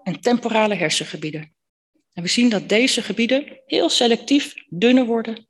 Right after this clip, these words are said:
bij frontotemporale dementie. Een vergelijkbaar patroon van selectieve betrokkenheid zien we bij die andere vormen van de ziekte van Alzheimer.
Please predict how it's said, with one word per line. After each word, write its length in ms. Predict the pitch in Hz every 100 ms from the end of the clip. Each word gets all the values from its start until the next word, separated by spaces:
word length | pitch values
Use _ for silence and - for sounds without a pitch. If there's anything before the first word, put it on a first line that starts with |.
| _
bij 140 | 180
frontotemporale 840 | - 190 190 175 185 180 170 175 175
dementie. 580 | 170 175 170 - 160 - _ _ _ _ _ _ _ _ _ _ _ _ _ _ _ _ _ _
Een 100 | -
vergelijkbaar 640 | 208 - 208 254 - 262
patroon 680 | 202 - 196 220 311 - - _
van 160 | - 196
selectieve 640 | - 269 262 - 254 208
betrokkenheid 720 | - - 247 226 214 214 214 - - -
zien 200 | - 226
we 80 | 196
bij 300 | 185 180 160
die 220 | 185 -
andere 280 | 220 208 202
vormen 560 | 208 220 233 254 285
van 160 | _ 208
de 60 | 208
ziekte 280 | 208 214
van 140 | - -
Alzheimer. 680 | 277 277 160 156 156 151